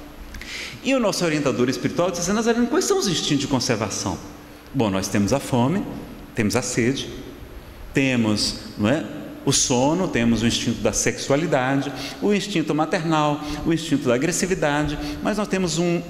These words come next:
um instinto muito útil, mas muito perigoso, que se chama medo. O medo, ele é muito útil, pessoal, ele impede da gente fazer coisas perigosas,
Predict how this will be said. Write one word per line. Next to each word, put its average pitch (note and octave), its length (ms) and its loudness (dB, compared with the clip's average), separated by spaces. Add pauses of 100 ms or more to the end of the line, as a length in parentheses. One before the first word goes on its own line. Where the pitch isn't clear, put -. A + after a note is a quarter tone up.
(160)
um D3 40 4
instinto G#3 320 2
muito B3+ 260 2
útil, B3 160 2
mas G3+ 180 2
muito C#4 200 2
perigoso, A#2+ 560 2
que C#3 100 0
se C#3 160 0
chama D#3 420 2 (720)
medo. F#2+ 480 2 (760)
O D#3 60 2
medo, F3+ 320 4
ele F3+ 100 4
é E3+ 40 2
muito F#3 400 2
útil, D#3 240 2
pessoal, C3 280 0
ele F#3+ 140 0
impede G#3+ 420 2
da E3 80 0
gente D#3 380 -2 (300)
fazer C#3+ 800 0
coisas C3 300 2
perigosas, A#2 840 0